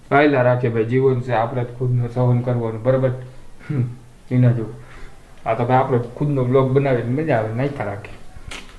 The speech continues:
આપણે જે થતું હોય દેખાડવાનું, બીજું શું હોય કાં? સફરજન સુધારીને ગયા તા, એ સફરજન આ રાખ્યું હતું થોડુંક. હાલો ને એક બટકું ખાઈ લઉં. સફરજન ખાધું.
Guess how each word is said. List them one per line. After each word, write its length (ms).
આપણે 240
જે 160
થતું 380
હોય 40
દેખાડવાનું, 640
બીજું 260
શું 100
હોય 120
કાં? 380
સફરજન 520
સુધારીને 460
ગયા 140
તા, 240
એ 40
સફરજન 600
આ 40
રાખ્યું 420
હતું 160
થોડુંક. 320
હાલો 240
ને 160
એક 80
બટકું 400
ખાઈ 320
લઉં. 240
સફરજન 480
ખાધું. 560